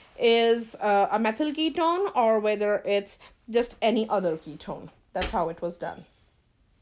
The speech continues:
Now, when we talked about the, uh, aldol condensations,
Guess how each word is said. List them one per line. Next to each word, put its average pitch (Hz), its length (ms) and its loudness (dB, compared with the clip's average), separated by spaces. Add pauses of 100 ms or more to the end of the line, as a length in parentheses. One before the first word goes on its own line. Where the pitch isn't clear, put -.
(360)
Now, 285 160 4
when 311 140 2
we 311 100 0
talked 453 340 2
about 247 440 2
the, 226 420 6 (260)
uh, 208 180 0
aldol 240 560 6
condensations, 214 1040 0